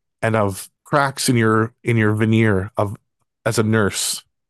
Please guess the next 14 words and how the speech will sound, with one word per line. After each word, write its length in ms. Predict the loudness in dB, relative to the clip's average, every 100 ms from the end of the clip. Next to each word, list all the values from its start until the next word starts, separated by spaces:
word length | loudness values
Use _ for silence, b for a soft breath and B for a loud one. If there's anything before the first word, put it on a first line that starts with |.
| -4
where 100 | -2
your 140 | 0
mental 300 | 0 -2 -2
health 280 | 0 0 0
is 80 | -4
suffering 420 | -2 -2 -2 -2
or 80 | -2
your 120 | -2
physical 360 | -2 -4 -4 -4
health 240 | -4 -4
is 100 | -6
suffering, 340 | -4 -2 -2 -4 B B B B 0
it 100 | 2
is 300 | 2 0